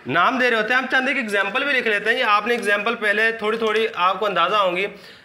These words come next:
लेकिन हम मज़ीद इनको explain कर लेंगे। ये चंद एक examples है हमारे पास। अगर water के molecule में देखा जाए ना, intermolecular forces इस तरह होती हैं। क्या होता है, ये हमारे पास water का molecule है,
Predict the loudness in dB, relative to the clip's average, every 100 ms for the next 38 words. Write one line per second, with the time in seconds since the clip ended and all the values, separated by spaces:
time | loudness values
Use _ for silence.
0 | -6 -2 0 0 0 0 0 0 0 -2
1 | -4 -2 -2 0 -2 0 0 -2 -6 -12
2 | -20 -20 _ -20 -20 _ -6 -4 -2 -2
3 | 0 0 0 -2 0 0 0 0 0 0
4 | 0 2 2 0 -2 -4 -8 -20 -20 _
5 | -6 -2 0 0 0 0 -2 0 2 2
6 | 2 0 0 0 -2 -4 -2 0 0 -2
7 | -2 0 0 0 -2 -2 -2 -2 -2 -4
8 | -2 0 0 -2 -12 -16 -20 -20 -20 _
9 | _ -20 -6 -2 0 2 2 2 0 2
10 | 2 0 0 0 -2 0 0 0 -2 0
11 | 0 0 -6